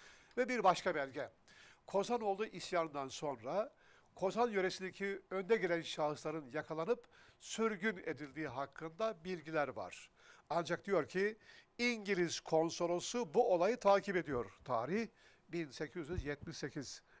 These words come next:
Evet, bir isyan var o yörede. O coğrafyadaki isyanların tehlikesinin farkına varan Abdülhamit, yabancıların özellikle Ermenilerle işbirliği yaparak geniş arazi almasının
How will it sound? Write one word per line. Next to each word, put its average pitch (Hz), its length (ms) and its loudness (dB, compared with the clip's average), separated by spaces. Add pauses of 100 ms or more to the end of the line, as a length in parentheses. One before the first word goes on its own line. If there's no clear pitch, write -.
Evet, 160 320 -2
bir 165 120 -8
isyan 156 360 0
var 127 120 2
o 143 100 0
yörede. 123 320 -4 (920)
O 220 140 6
coğrafyadaki 185 920 0
isyanların 175 720 2 (180)
tehlikesinin 156 600 -6
farkına 151 400 -4
varan 139 200 -2 (100)
Abdülhamit, 147 680 -8 (1080)
yabancıların 226 800 6
özellikle 190 600 -2
Ermenilerle 170 720 -2
işbirliği 160 500 -10
yaparak 151 520 -6
geniş 165 380 -6
arazi 147 360 -4
almasının 143 540 -4